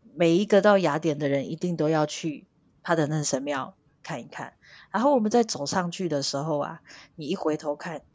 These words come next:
往下看，视野非常好，看得到整个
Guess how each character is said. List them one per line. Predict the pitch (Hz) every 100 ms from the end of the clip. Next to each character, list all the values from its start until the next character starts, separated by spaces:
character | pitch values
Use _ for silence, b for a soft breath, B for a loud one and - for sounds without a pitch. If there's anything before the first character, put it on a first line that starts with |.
| _ _
往 | 151 147
下 | 208 180
看， | 185 156
视 | - 185
野 | 147
非 | 160
常 | 160 143
好， | 143 127 - -
看 | 185
得 | 165
到 | 165 165
整 | - 139 - _
个 | 139 -